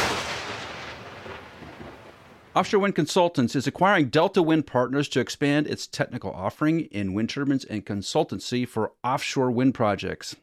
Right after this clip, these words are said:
Delta Wi-, Wind Partners is a specialist in all kinds of solutions in-, involving offshore wind turbines. Now, now, Joel, this seems to be an obvious, uh, partnership just because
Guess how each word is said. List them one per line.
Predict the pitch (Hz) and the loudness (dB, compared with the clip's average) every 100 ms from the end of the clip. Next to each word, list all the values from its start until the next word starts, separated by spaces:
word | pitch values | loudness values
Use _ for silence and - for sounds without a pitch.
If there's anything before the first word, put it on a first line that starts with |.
| _ | _
Delta | 90 92 | -6 -4
Wi-, | 98 - - 104 | -4 -4 -8 0
Wind | 117 120 | 2 2
Partners | 107 113 113 107 98 110 | 0 0 0 0 -2 -4
is | 98 | -4
a | |
specialist | - 123 117 110 113 - - | -2 0 0 -2 -6 -6 -8
in | 113 101 98 117 | -6 -4 -4 -4
all | |
kinds | 120 127 110 | 0 0 0
of | |
solutions | - 110 110 - 104 95 - - | -2 -2 -2 -2 -2 -4 -10 -6
in-, | 104 98 - - - _ _ - | -4 -4 -6 -8 -16 _ _ -4
involving | 110 107 107 104 98 - | 0 4 4 2 0 -2
offshore | 98 101 - 95 92 | -4 -4 -2 -4 -4
wind | 95 92 | -6 -6
turbines. | - 92 87 82 - - _ _ _ - | -6 -6 -6 -8 -12 -14 _ _ _ 0
Now, | 113 - | 0 0
now, | - 131 | 2 2
Joel, | 123 185 151 | 6 6 6
this | 135 147 - | 4 0 -2
seems | - 165 | 2 2
to | 139 | 4
be | 143 131 117 | 4 4 4
an | 120 | 4
obvious, | 123 135 135 120 - - - | 4 6 6 4 4 -4 -2
uh, | 113 104 | 0 0
partnership | - 135 135 120 - 117 - | 2 2 2 0 0 -2 0
just | 156 170 - | 0 2 0
because | 131 - 147 110 104 143 135 | 0 2 2 4 4 4 2